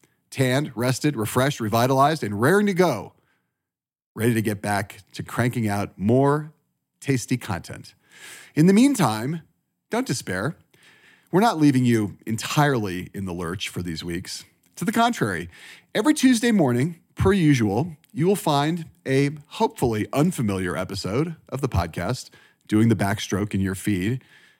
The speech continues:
dropped there by the able A I factotums who will be minding the store while we're away. And while these episodes that come over the next few weeks may not be fresh or,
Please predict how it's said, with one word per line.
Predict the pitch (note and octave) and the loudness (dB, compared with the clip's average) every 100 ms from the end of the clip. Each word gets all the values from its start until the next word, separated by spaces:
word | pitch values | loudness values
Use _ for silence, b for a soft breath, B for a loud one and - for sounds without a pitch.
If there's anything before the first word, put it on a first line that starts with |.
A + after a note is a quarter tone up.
| b | b
dropped | - A2 A#2 | -2 0 0
there | G#2+ A#2 | 0 0
by | G2+ G#2 | 0 -2
the | A2+ - | -2 -2
able | G#2+ A2+ A2 A2+ - | -2 0 0 0 0
A | A2 | -2
I | G#2 G#2+ A#2 | 0 0 0
factotums | A#2+ A#2 - B2+ B2 G#2+ B2 - b b - | 0 -4 -2 -2 0 0 -2 -6 b b -4
who | |
will | A#2 | 0
be | G#2+ | 2
minding | G2 G#2 G#2+ | 4 2 0
the | F#2+ | -2
store | G2 - C3 A#2+ | -6 0 2 4
while | A2 G#2+ | 4 4
we're | A2 | 2
away. | G#2+ B2 E3+ C#3 D#3 B B B B B - | 4 4 4 2 -2 B B B B B 0
And | F3+ | 4
while | G3 | 4
these | B3+ A3 | 4 2
episodes | G#3 G3+ - G3+ G#3 F#3+ - - _ _ _ - | 2 2 2 2 2 0 -10 -14 _ _ _ -16
that | A#2+ - | -16 -12
come | - D#3+ | -2 2
over | E3+ E3 | 2 2
the | |
next | D#3 D3 | 2 0
few | - D#3 | 0 2
weeks | C#3 D3 - | 4 2 -2
may | - F3+ | -2 0
not | G3+ | 0
be | G3+ | -2
fresh | E3+ A#2 B2 D3 - - _ - | -4 0 0 -2 -8 -14 _ -4
or, | G#2+ A2 | -2 -2